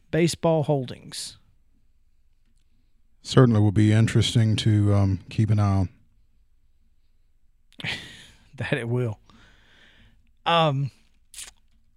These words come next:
Speaker 1: we, we, we talked up the officials yesterday, Mo, and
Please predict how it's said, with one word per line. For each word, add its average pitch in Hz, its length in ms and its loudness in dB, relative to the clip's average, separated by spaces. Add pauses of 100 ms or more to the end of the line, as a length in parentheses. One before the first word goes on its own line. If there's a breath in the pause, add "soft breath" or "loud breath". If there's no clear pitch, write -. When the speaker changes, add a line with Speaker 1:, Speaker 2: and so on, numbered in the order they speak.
(1160)
Speaker 1:
we, 143 240 -2
we, 143 240 -6
we 139 140 2
talked 180 360 -2
up 160 140 4
the 156 120 4
officials 131 560 2
yesterday, 123 520 -2
Mo, 120 320 -6 (960)
and 110 220 -8